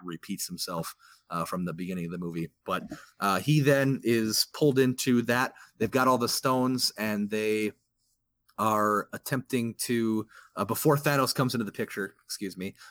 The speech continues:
uh, they, they, they succeed. They get all the stones, and they've got the Infinity Gauntlet, gauntlet, and Hulk, uh, does the snap, and to bring everybody back. And right after that occurs, Thanos, who was brought there by,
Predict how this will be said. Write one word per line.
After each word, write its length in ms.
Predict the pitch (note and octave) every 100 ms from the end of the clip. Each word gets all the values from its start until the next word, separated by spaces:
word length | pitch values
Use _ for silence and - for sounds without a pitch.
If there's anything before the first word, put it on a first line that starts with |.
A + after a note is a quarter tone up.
| -
uh, 100 | G2+
they, 160 | G#2 A#2+
they, 300 | A#2+ B2 B2 A2
they 240 | G#2 C3
succeed. 640 | C3 C3 - - F3 E3+ C3
They 100 | A#2
get 140 | A#2
all 140 | A2
the 100 | C3+
stones, 560 | D3+ - C#3 C#3 C#3+ - - - _
and 140 | A2+ A#2
they've 100 | G2+
got 200 | B2 B2+
the 80 | A#2
Infinity 360 | - C3 A#2+
Gauntlet, 460 | G#2+ A2+ A2 A2+ A2 - -
gauntlet, 380 | G#2+ A#2+ F#2+ G#2 G2+
and 180 | G2+
Hulk, 440 | F2 C#3+ C#3 - - _ _ _ -
uh, 420 | G#2 G#2 G#2 G#2 G2
does 220 | A#2+ A#2 A2
the 80 |
snap, 400 | A2 - G2+ D2 - _ _ _ _ _ _ _ _ _ _ _ -
and 560 | G#2 G2+ G2 F#2+ - -
to 120 | -
bring 320 | - C#3 C#3+ -
everybody 520 | C3+ D3 C3 B2+ B2
back. 400 | G#2 E2+ - - _ - _ -
And 280 | G#2+ G2+
right 200 | A2 D#3 -
after 300 | C#3+ C#3+ C3
that 160 | B2+ A2+
occurs, 640 | - - B2+ A#2 A2 - _ _ - -
Thanos, 400 | D3 B2+ A#2+ -
who 80 |
was 120 | G#2+ F#2
brought 340 | G2 G#2+ -
there 160 | A2 G#2
by, 460 | G2+ G2 G2 F#2